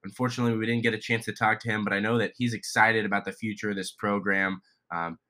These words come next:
obviously, the season not ending the way that they expected, but overall, a great year for Northern Guilford, and, uh, they will regroup and prepare for next season.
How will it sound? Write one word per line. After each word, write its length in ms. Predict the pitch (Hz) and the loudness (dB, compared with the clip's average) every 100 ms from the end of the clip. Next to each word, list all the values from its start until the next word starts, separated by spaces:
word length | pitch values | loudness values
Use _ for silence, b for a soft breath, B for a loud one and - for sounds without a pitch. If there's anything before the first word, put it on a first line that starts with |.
| _ - | _ 0
obviously, 340 | 113 120 123 | 2 2 0
the 100 | 117 | -2
season 400 | - 127 117 113 | 0 0 2 2
not 180 | 113 120 123 | 4 4 2
ending 320 | 127 127 123 | 2 4 2
the 100 | 107 | 2
way 220 | 110 117 | 0 0
that 160 | 110 117 | -2 -2
they 140 | 107 | -2
expected, 760 | 95 - - 127 123 123 120 b b b _ - | -2 -8 -4 -4 -2 -4 -4 b b b _ -2
but 320 | 98 95 95 | 2 2 2
overall, 480 | 123 127 131 127 117 | 0 2 4 6 4
a 60 | |
great 340 | 101 123 143 139 | 4 4 4 2
year 380 | 135 135 120 98 | 0 4 4 2
for 180 | - | -2
Northern 380 | 104 107 107 104 | -2 -2 0 0
Guilford, 420 | 104 110 - 117 | 0 -2 0 0
and, 260 | 110 95 92 | 2 0 -2
uh, 240 | 78 87 85 | -4 -6 -4
they 100 | 101 | -2
will 300 | 101 95 95 | -2 -4 -4
regroup 520 | 117 117 113 117 131 92 | -2 -2 0 0 0 -2
and 220 | 92 92 | -4 -6
prepare 340 | 95 - 113 | -8 0 0
for 160 | 110 107 | 2 0
next 220 | 107 - | 0 0
season. 280 | 131 143 | 0 0